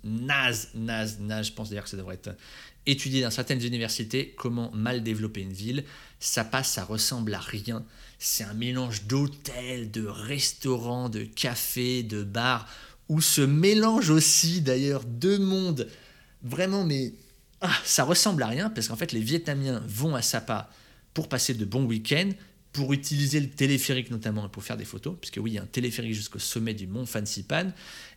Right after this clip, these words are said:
Et en fait, les voyageurs étrangers vont pas du tout à Sapa pour ça. Eux, ils veulent voir des rizières en terrasse. Parce que généralement, les Vietnamiens, bah, sont moins intéressés parce que des rizières, ils en ont déjà vu beaucoup. Donc c'est assez drôle de voir ces deux mondes un peu, euh,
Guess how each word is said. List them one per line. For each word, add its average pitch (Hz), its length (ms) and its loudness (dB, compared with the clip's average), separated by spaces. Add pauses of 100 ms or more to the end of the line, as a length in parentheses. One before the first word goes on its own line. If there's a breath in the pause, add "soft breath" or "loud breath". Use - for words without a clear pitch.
Et 135 80 4
en 143 80 4
fait, 156 300 2
les 120 220 0
voyageurs 143 480 4
étrangers 156 680 2
vont 120 200 -4
pas - 280 -4
du 208 160 0
tout 202 140 4
à 180 60 6
Sapa 160 320 4
pour - 180 -4
ça. 240 360 0
Eux, 185 80 6
ils 175 60 4
veulent 131 120 2
voir 160 160 2
des 117 80 0
rizières 170 300 2
en 165 40 0
terrasse. 123 380 -2 (260 loud breath)
Parce - 80 -18
que 113 100 -6
généralement, 143 380 2
les 117 100 0
Vietnamiens, 120 460 0
bah, 117 160 -2
sont - 160 -6
moins 107 140 -2
intéressés 110 400 -4
parce - 120 -8
que - 80 -10
des 98 120 -10
rizières, 117 240 -4
ils 107 80 -6
en 92 60 -10
ont 92 80 -10
déjà 101 120 -4
vu 143 300 -4
beaucoup. 117 260 -8 (420 loud breath)
Donc 107 140 -4
c'est 131 140 4
assez 165 240 4
drôle 156 260 4
de 135 80 2
voir 117 180 2
ces 117 140 0
deux 110 220 4
mondes 147 340 2
un 117 120 -2
peu, 120 360 -6
euh, 98 320 -6